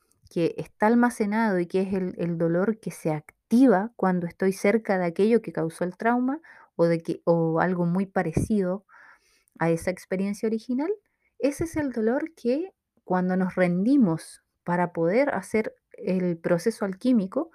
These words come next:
entramos a sentirlo por completo. Y duele, por supuesto. Y lloramos.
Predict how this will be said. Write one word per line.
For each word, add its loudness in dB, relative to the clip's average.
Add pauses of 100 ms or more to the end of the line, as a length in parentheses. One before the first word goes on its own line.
(600)
entramos 2
a -4
sentirlo 0
por -4
completo. -4 (600)
Y 0
duele, 2 (300)
por -2
supuesto. -2 (840)
Y 2
lloramos. 2